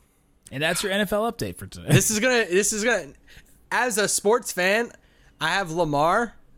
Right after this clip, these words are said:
Speaker 2: and I have Luka, and this is just amazing right now. I'm so happy.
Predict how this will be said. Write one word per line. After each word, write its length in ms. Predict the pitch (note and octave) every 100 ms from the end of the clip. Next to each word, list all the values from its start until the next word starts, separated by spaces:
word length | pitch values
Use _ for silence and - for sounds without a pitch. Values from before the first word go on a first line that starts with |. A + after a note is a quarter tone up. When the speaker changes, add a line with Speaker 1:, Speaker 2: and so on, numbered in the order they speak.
| -
Speaker 2:
and 120 | D3 E3
I 80 | D#3+
have 220 | E3+ C3+
Luka, 480 | C#3 D#3 B2+ G#2+ G2 _ _ _ _ _ C3
and 160 | D3
this 180 | D#3 -
is 60 | C#3+
just 200 | E3 E3
amazing 440 | C#3 C3 C3 A#2+
right 200 | A2 G#2
now. 240 | G2+ F#2+ - _ _ _ -
I'm 140 | B2
so 220 | A#2+ D3+ C3+
happy. 420 | B2 G#2 G2+